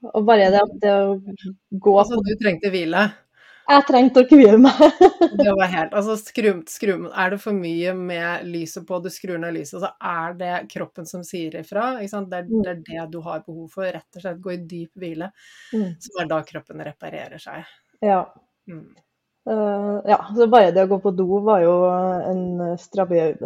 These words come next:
Speaker 1: strabasiøs ferd for meg. Eh, ikke minst at det var vondt, da. Eh,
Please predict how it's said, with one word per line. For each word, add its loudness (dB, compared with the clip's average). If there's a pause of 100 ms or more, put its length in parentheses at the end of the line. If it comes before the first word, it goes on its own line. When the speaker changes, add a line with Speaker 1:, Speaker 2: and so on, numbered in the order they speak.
Speaker 1:
strabasiøs -2
ferd -4
for -2
meg. -4
Eh, -4 (1160)
ikke 2
minst -2
at 0
det 2
var 2
vondt, -4
da. 0 (320)
Eh, 4